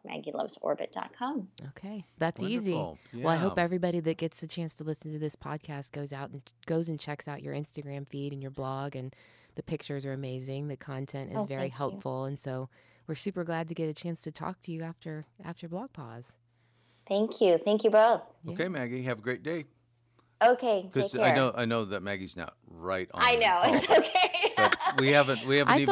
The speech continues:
Speaker 2: thought she
Speaker 3: addressed
Speaker 2: wa-,
Speaker 3: Maggie.
Speaker 2: I thought Maggie was on the
Speaker 3: Maggie,
Speaker 2: call.
Speaker 3: usually
Speaker 2: Is she
Speaker 3: they're
Speaker 2: in the
Speaker 3: sitting right next
Speaker 2: background?
Speaker 3: to
Speaker 2: No.
Speaker 3: him with, uh, the interviews I've
Speaker 1: <laughs> No.
Speaker 3: noticed.
Speaker 1: Yeah, no, I'm, I'm Hannah, and it's Maggie and Orbit are my two, but that's okay.
Speaker 3: <laughs> Okay, Hannah, have a great day.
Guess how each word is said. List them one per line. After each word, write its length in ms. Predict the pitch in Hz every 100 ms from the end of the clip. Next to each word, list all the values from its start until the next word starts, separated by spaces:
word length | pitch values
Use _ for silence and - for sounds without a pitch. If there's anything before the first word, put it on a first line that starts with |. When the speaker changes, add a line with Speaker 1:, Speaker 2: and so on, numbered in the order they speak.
| 381
Speaker 2:
thought 60 |
she 100 | - 311
Speaker 3:
addressed 200 | 294 262
Speaker 2:
wa-, 40 |
Speaker 3:
Maggie. 320 | 294 113 -
Speaker 2:
I 100 | 98
thought 180 | 339 349
Maggie 280 | 311 302 285
was 240 | 277 339
on 80 | 311
the 60 | 269
Speaker 3:
Maggie, 100 | 214
Speaker 2:
call. 140 | 208 202
Speaker 3:
usually 220 | - 185
Speaker 2:
Is 60 |
she 60 | -
Speaker 3:
they're 60 | 262
Speaker 2:
in 60 |
the 80 | 262
Speaker 3:
sitting 100 | 247
right 120 | 247
next 320 | - - 294 -
Speaker 2:
background? 0 |
Speaker 3:
to 280 | - 269 220
Speaker 2:
No. 80 |
Speaker 3:
him 60 | 269 -
with, 20 | 196
uh, 140 | 196 -
the 120 | 190
interviews 400 | 226 202 202 262
I've 100 | 269
Speaker 1:
<laughs> 0 |
No. 140 | 269
Speaker 3:
noticed. 340 | 160 160 - - - _ _
Speaker 1:
Yeah, 460 | 247 233 202 185 185
no, 60 | 196 -
I'm, 180 | 233 226 -
I'm 300 | - 202 190
Hannah, 440 | 196 185 127 123 85 -
and 240 | 175 165
it's 220 | 147 170
Maggie 380 | 175 151 147 156
and 120 | 175 160
Orbit 320 | 139 139 151
are 80 | 160
my 180 | 165 175 -
two, 200 | - 202 _ _ _ -
but 140 | 208
that's 240 | 208 202
okay. 340 | 196 170 156 - - _ - -
Speaker 3:
<laughs> 60 | 311 - - 110
Okay, 240 | 135 107
Hannah, 220 | 90 80 95
have 180 | 98 101
a 40 | 95
great 220 | 117 107
day. 260 | 104 80